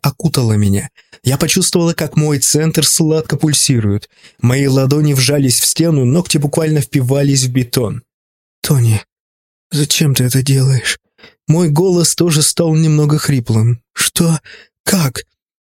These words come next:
Это было слишком неправильно. Слишком для меня. «Потому что хочу». Он так это сказал, будто когда-то он хотел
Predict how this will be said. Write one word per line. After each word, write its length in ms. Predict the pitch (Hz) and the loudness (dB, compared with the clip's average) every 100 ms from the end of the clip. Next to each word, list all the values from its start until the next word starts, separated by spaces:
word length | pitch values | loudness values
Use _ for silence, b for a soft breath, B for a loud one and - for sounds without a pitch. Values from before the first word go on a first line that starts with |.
| _ _ _ | _ _ _
Это 220 | - 127 143 | -6 -2 0
было 300 | 151 147 135 | 2 2 0
слишком 420 | - 156 - 147 | 2 0 0 0
неправильно. 640 | 151 165 151 120 110 110 - _ _ _ _ - | 0 0 0 0 2 0 -2 _ _ _ _ -6
Слишком 720 | - 165 170 143 135 117 117 | -2 0 0 0 0 0 0
для 240 | 131 123 120 | 0 2 2
меня. 360 | 127 120 107 - _ _ _ _ | 2 2 0 -4 _ _ _ _
«Потому 280 | 107 110 110 | -6 -2 -2
что 200 | 101 117 | 0 0
хочу». 500 | 120 139 - 113 - - _ _ _ _ _ _ _ _ - | 0 0 0 -2 -4 -12 _ _ _ _ _ _ _ _ -2
Он 220 | 151 147 | 0 0
так 320 | - 180 - | 0 -2 -2
это 160 | - 131 | -4 -4
сказал, 560 | - 135 123 165 180 | -2 -2 0 0 0
будто 400 | 143 160 - 147 | 0 0 -2 -6
когда-то 600 | - 139 135 165 180 156 - | -6 -4 0 -2 -2 -4 -2
он 200 | 165 160 | -2 0
хотел 540 | - 151 - 185 175 | -2 -2 -2 -2 -2